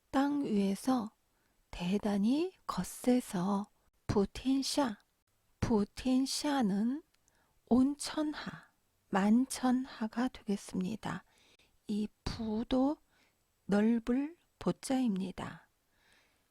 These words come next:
만천하에 온 세상의 모든 높은 산들이 다 옌모러,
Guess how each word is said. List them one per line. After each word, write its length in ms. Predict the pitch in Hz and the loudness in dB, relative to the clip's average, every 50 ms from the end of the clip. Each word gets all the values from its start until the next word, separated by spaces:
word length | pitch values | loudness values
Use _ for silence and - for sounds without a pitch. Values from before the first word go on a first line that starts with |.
| _ _ _ _ _ _ - | _ _ _ _ _ _ -4
만천하에 1160 | 196 196 226 247 277 294 - - - - 277 262 269 240 220 190 180 180 196 196 196 214 233 - _ _ _ _ _ _ _ _ _ | -2 0 0 0 -4 -6 -8 -10 -6 -4 -2 0 2 2 0 0 0 -2 -2 -2 -2 -4 -8 -12 _ _ _ _ _ _ _ _ _
온 540 | - 233 226 226 240 247 262 285 294 311 330 | 4 6 6 8 6 6 4 2 -2 -6 -10
세상의 800 | - - - - 269 247 - 226 208 196 196 220 262 302 339 359 - _ _ _ _ _ _ _ _ _ _ _ _ _ | -14 -18 -4 -4 -4 -2 0 0 0 2 4 4 4 2 0 -2 -6 _ _ _ _ _ _ _ _ _ _ _ _ _
모든 600 | - 190 196 202 208 208 208 - 269 302 320 359 440 480 _ _ _ _ _ _ _ _ | 0 2 2 2 2 2 2 0 0 0 0 -4 -6 -12 _ _ _ _ _ _ _ _
높은 500 | - 202 196 - _ - - 262 285 302 | -2 -2 -2 0 _ 0 0 0 0 0
산들이 920 | 294 - - - 285 285 311 311 - 277 - 185 175 180 196 196 196 214 - _ _ _ _ _ _ _ _ _ _ _ _ _ _ _ | -6 -10 -12 -10 -6 -6 -6 -4 -4 -4 -4 -2 -2 0 0 -2 -2 -4 -8 _ _ _ _ _ _ _ _ _ _ _ _ _ _ _
다 420 | - - 185 190 202 220 254 285 - _ _ _ _ _ _ _ _ _ | -8 -6 -4 -2 -2 -2 -2 -4 -6 _ _ _ _ _ _ _ _ _
옌모러, 920 | - 262 262 269 285 285 277 277 285 285 294 285 262 226 - 180 180 185 | -2 0 0 2 2 0 -2 -4 -4 -2 -2 -2 -2 -4 -6 -8 -10 -10